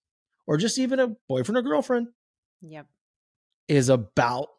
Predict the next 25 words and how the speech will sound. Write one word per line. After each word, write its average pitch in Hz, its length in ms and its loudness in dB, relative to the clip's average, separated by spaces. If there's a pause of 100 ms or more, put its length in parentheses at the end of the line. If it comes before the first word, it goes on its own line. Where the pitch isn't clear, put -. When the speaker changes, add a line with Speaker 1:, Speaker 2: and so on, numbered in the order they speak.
(680)
Speaker 1:
something 113 540 0
much 139 320 0
deeper 107 460 0 (300)
than 117 200 0
what 127 160 4
is 113 100 -2
going 120 220 -2
on 107 100 -2
in 101 60 -6
the 107 60 -12
present 117 240 -4
moment. 220 220 2 (140)
So - 140 -4
you 156 60 4
have 143 100 -2
to - 100 -8
ask 220 220 0
yourself, 113 340 -4 (160)
"Is 139 200 2
this 131 200 0
real?" 101 360 -4 (460)
Speaker 2:
Mm-hmm. 147 360 -20 (800)
Is 151 220 -16
it 160 120 -12
real? 139 300 -16